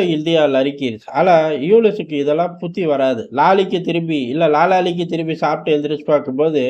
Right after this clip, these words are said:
பென்டகனுக்குள்ள உட்கார்ந்துருக்க மாதிரி அவருக்கு தோணுச்சு அப்படின்னா ஆட்டோமேட்டிக்கா இந்தியா மேல அணு ஆயுத தாக்குதல் நடத்துவேன் அப்படின்னு சொல்லால ஆச்சரியப்படுறதுக்கு இல்ல. ஏலே ஓல்ட் அது இல்லவே இல்லடா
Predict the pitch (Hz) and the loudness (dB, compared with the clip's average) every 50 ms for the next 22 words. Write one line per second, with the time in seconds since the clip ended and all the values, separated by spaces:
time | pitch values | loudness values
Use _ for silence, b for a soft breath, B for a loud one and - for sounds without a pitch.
0 | - - b b b b b - 196 196 220 214 - 233 226 208 185 175 175 170 | -4 -8 b b b b b 0 0 2 2 4 2 4 4 2 2 0 -2 0
1 | 170 170 160 151 170 170 165 165 160 156 - 151 143 143 160 160 170 165 151 143 | 0 0 0 0 2 0 2 2 0 -2 -2 -2 -2 0 0 0 2 2 2 2
2 | 139 131 131 - - 160 165 165 156 160 - 170 156 151 139 127 120 131 131 147 | 2 0 -4 -4 0 0 0 0 0 -4 -4 -2 0 0 0 0 -2 -4 -4 -2
3 | 185 254 156 143 160 190 185 - 170 160 165 175 175 180 175 160 147 127 131 139 | -2 0 0 2 2 2 2 0 0 0 0 0 0 -2 -2 -2 0 0 0 -2
4 | 139 B B B B B B B 160 180 190 208 226 208 190 175 170 170 170 170 | -4 B B B B B B B -4 0 4 4 6 6 4 2 0 0 2 2
5 | 160 147 156 180 202 202 196 185 175 165 156 156 147 - 151 143 143 143 143 139 | 2 2 2 2 2 2 2 2 0 0 -2 -4 -4 -4 -4 -4 -4 -4 -4 -4
6 | 135 131 131 131 135 135 135 143 139 139 139 135 127 120 127 135 139 139 135 - | -4 -2 -2 -2 -4 -4 -6 -6 -6 -2 -2 -2 -2 -2 -2 -2 -4 -4 -2 -2
7 | 143 151 170 180 180 180 175 175 156 147 147 151 151 147 143 139 143 131 123 120 | 0 0 2 4 4 4 4 4 2 2 0 0 0 -2 -2 -2 -2 -4 -4 -4
8 | 123 123 117 110 107 143 170 185 180 156 131 131 160 170 170 170 156 151 135 127 | -4 -4 -4 -2 0 2 2 2 2 2 2 2 2 0 2 2 0 0 0 -2
9 | 131 147 175 196 214 220 214 220 214 208 190 175 170 160 151 151 147 | -4 -2 0 2 4 4 6 6 4 4 2 0 -2 -2 -2 -2 -2